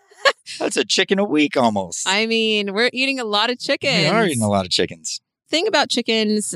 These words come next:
Speaker 2: you know, if this is a plus side, chicken farming produces less greenhouse gases than beef, just
Speaker 1: Yes.
Speaker 2: sort of as a whole. And Americans are s-, sort of leaning towards less heavy, you know, these sort of traditional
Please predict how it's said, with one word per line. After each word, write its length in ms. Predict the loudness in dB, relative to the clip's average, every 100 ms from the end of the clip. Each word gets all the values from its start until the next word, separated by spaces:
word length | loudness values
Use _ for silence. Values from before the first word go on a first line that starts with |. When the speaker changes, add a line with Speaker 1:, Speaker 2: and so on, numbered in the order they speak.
| -12 -4
Speaker 2:
you 140 | 0
know, 300 | 2 2 0 -2 -4
if 120 | -4
this 360 | 0 0 0 -2
is 100 | -4
a 60 |
plus 260 | -2 -2 -2
side, 380 | -2 -2 -2 -6 _ _ _ -4
chicken 240 | -2 -2
farming 680 | 2 2 4 4 2 0 -4
produces 540 | -4 -2 -2 -2 -2 0
less 260 | -2 -2
greenhouse 540 | -4 -2 0 0 -2 -2
gases 460 | -2 -2 -4 -6
than 220 | 0 2 2
beef, 360 | -2 -8 -10
just 180 | -10 -8
Speaker 1:
Yes. 200 | -6 -2
Speaker 2:
sort 140 | 0
of 80 | 0
as 180 | -4 -6
a 40 |
whole. 300 | -2 2 2 0 _ _ _ _ -4
And 220 | 0 2
Americans 920 | 2 0 -2 -2 0 0 -2 -6 -6
are 200 | 0 0
s-, 200 | 0 -4 _ -4
sort 240 | 0 2
of 160 | 0 -2 _ _ _ -4
leaning 480 | 0 2 2 0
towards 880 | 0 2 2 2 2 -2 -4 -4 -6 -4
less 360 | -2 -2 -4
heavy, 840 | -4 -2 -2 -2 0 0 0 0 -2
you 40 | -2
know, 100 | -2
these 180 | -4
sort 240 | -4 -2 -4
of 80 | -4
traditional 920 | -6 -4 -2 0 2 2 2 -2